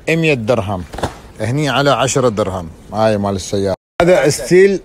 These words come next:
رام، هذا يشيل السيارة، بتشيل الدراجة. هاي يبيعونه برا على تسعمية درهم. هني على خمسين درهم. فيفتي درهم بوس؟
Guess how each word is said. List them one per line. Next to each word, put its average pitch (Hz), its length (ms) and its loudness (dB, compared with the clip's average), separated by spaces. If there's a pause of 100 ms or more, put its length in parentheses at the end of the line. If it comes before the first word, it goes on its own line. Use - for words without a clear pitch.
رام، 143 400 2
هذا 156 240 2
يشيل 160 300 -2
السيارة، 151 560 0
بتشيل 151 420 -2
الدراجة. 139 640 0
هاي 147 40 2
يبيعونه 151 340 -2
برا 151 260 2
على 143 200 2
تسعمية 147 380 -4
درهم. 117 380 -2 (360)
هني 160 260 0
على 156 280 2
خمسين 156 460 0
درهم. 120 320 0
فيفتي - 320 0
درهم 190 320 2
بوس؟ 190 340 0